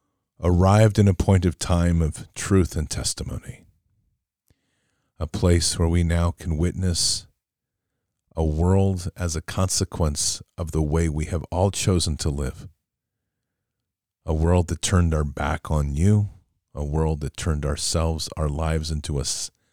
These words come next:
center point of ourselves, a world that put trust in government or ignored government and left it unaccountable to us.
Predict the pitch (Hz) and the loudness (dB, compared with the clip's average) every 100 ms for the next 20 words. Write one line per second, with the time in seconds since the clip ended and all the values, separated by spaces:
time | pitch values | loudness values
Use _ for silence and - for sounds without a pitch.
0 | _ _ _ _ - - 85 - - 80 | _ _ _ _ -8 -2 -2 -2 -2 -2
1 | 73 71 67 - - 80 85 87 - - | -2 -2 -4 -2 -2 0 0 -2 -6 -12
2 | _ _ _ _ _ _ _ _ _ _ | _ _ _ _ _ _ _ _ _ _
3 | _ _ _ _ _ _ _ _ _ _ | _ _ _ _ _ _ _ _ _ _
4 | _ _ _ _ _ 92 90 90 101 101 | _ _ _ _ _ 0 2 4 4 4
5 | 87 87 - 98 - - - 98 90 - | 2 -2 -2 -2 -4 -8 -2 0 0 -2
6 | - 92 82 76 82 85 76 73 - - | -4 -4 -2 -2 -2 0 -2 -4 -8 -20
7 | _ _ _ _ _ _ _ _ _ - | _ _ _ _ _ _ _ _ _ -4
8 | 85 80 - 80 82 80 82 85 76 71 | -2 -2 -4 -6 -4 0 2 2 0 -4
9 | 71 76 76 - - _ _ _ _ _ | -4 -4 -6 -10 -16 _ _ _ _ _
10 | _ _ _ _ _ _ - 85 82 90 | _ _ _ _ _ _ -4 -2 0 -2
11 | - 87 - 87 - - - 85 82 69 | -2 -6 -4 -4 -4 -4 -2 0 -2 -4
12 | 64 - _ _ _ _ _ _ _ _ | -10 -14 _ _ _ _ _ _ _ _
13 | - 80 67 - - | -8 -6 -6 -8 -14